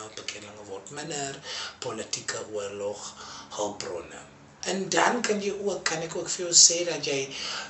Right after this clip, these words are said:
eh, sê 'n week voor die tyd moet voorberei en doen elke dag 'n bietjie. Dit wat jy reeds ken, sit jy een kant, jy fokus op dit wat jy nog nie ken nie, met die konsepte,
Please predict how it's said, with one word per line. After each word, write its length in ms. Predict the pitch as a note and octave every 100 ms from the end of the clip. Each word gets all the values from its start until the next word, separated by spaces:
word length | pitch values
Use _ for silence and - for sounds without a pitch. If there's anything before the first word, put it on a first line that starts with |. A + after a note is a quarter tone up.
| -
eh, 560 | - C#3+ D#3 D3+ C3+ C3
sê 260 | - G#3 G3
'n 60 |
week 300 | D3 C#3+ C#3+
voor 160 | - D#3
die 100 | D3
tyd 260 | D3+ C#3+ C#3+
moet 120 | C3+
voorberei 600 | - G#3 G3+ G3+ D3 G#3+ - - - -
en 300 | E3 E3 - - -
doen 340 | D3+ G3 G#3 - -
elke 400 | G#3 F#3+ - E3+
dag 360 | D3 - - -
'n 60 | C3
bietjie. 420 | B2 - - - - -
Dit 200 | E3+ F#3+
wat 160 | G3
jy 140 | G3+ G3
reeds 380 | F3 E3 - -
ken, 380 | A#3+ C4 D#4+ - - - -
sit 240 | - F3
jy 220 | F3+ F3 E3
een 120 | F#3
kant, 220 | F#3 F#3
jy 100 | D#3
fokus 480 | - G#3+ F#3 G3 F3
op 160 | E3 D3+
dit 140 | C#3+
wat 140 | C#3+ D3
jy 60 |
nog 180 | C#3 -
nie 100 | C#3+
ken 200 | - F3
nie, 100 | F#3+
met 120 | E3+
die 120 | D#3 D#3
konsepte, 680 | - G3+ G3 G3+ G3 G3